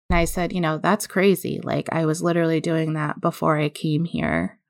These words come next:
I was going through and putting recipes away in my binders. So she's like, "You know, your mom was with you while you were doing that. She was watching you." So I know that there are probably people out there who are skeptics, and I totally get that.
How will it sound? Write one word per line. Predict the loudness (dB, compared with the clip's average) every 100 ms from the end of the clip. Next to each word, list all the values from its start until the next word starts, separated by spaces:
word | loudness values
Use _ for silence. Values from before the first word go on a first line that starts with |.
| -4
I | 0
was | 0
going | 2 2 2 -2
through | -4 -4 -2
and | -2 -4
putting | -2 -2 -2
recipes | -4 -4 -8 -6 -6 -4
away | -4 -4 -4 -6 -8 _
in | 0 2
my | 2 2
binders. | 2 0 0 -2 -4 -6 -8 -14 -20 _ -6
So | -2 -2
she's | 0 -2 0
like, | 0 -2 -4
"You | -4
know, | -2 -4 -6 -8
your | 0 4
mom | 4 4 2
was | -2
with | -4 -2
you | -4 -2
while | 0 -2
you | -2
were | -4 -2
doing | -2 -2 -2
that. | -4 -4 -8 -14 _ _ -14
She | -2 0
was | 0 0
watching | 0 0 -4 -4 -4
you." | -6 -8 _ _ _ _ _ -4
So | 2
I | 4 8
know | 8 6 4
that | 0 0
there | 2
are | 0
probably | 0 0 0 -2
people | -4 -2 0
out | 0 -2
there | -2 -2
who | -2
are | -2 -2
skeptics, | -2 -4 0 2 2 0 -4
and | -4
I | -6
totally | -4 -2 0 0
get | -2 -4 -2
that. | -2 -2